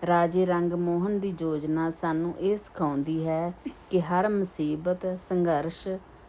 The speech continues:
ਜਾਂ ਲੜਾਈ ਦਾ ਮਕਸਦ ਦੁੱਖ ਨਹੀਂ ਹੁੰਦਾ, ਉਹ ਜੀਵਨ ਦੇ ਵੱਡੇ ਸਬਕ ਸਿਖਾਉਣ ਲਈ ਹੁੰਦੇ ਹਨ। ਇਸ ਕਹਾਣੀ ਤੋਂ ਸਾਨੂੰ ਇਹ ਸਿੱਖਿਆ ਮਿਲਦੀ ਹੈ ਕਿ ਸੱਚਾ ਪਿਆਰ ਹਮੇਸ਼ਾ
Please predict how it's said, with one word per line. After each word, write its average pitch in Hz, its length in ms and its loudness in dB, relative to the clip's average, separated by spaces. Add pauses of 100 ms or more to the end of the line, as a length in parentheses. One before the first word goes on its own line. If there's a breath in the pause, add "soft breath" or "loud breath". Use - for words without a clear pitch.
(160)
ਜਾਂ 185 220 4
ਲੜਾਈ 175 720 2 (300)
ਦਾ 170 120 4
ਮਕਸਦ 165 440 0
ਦੁੱਖ 165 460 0
ਨਹੀਂ 175 240 2
ਹੁੰਦਾ, 151 460 -4 (520 loud breath)
ਉਹ 214 120 4
ਜੀਵਨ 185 520 2
ਦੇ 185 160 2
ਵੱਡੇ 175 380 2
ਸਬਕ 175 360 -2
ਸਿਖਾਉਣ 156 560 -2
ਲਈ 156 160 0
ਹੁੰਦੇ 139 400 -2
ਹਨ। 143 320 -8 (440 loud breath)
ਇਸ 208 220 2
ਕਹਾਣੀ 185 540 0
ਤੋਂ 185 180 -2
ਸਾਨੂੰ 175 480 0
ਇਹ 180 40 0
ਸਿੱਖਿਆ - 460 -6
ਮਿਲਦੀ 160 560 0
ਹੈ 165 180 0
ਕਿ 175 140 -6
ਸੱਚਾ 180 520 -2
ਪਿਆਰ 160 500 -4
ਹਮੇਸ਼ਾ 170 840 -2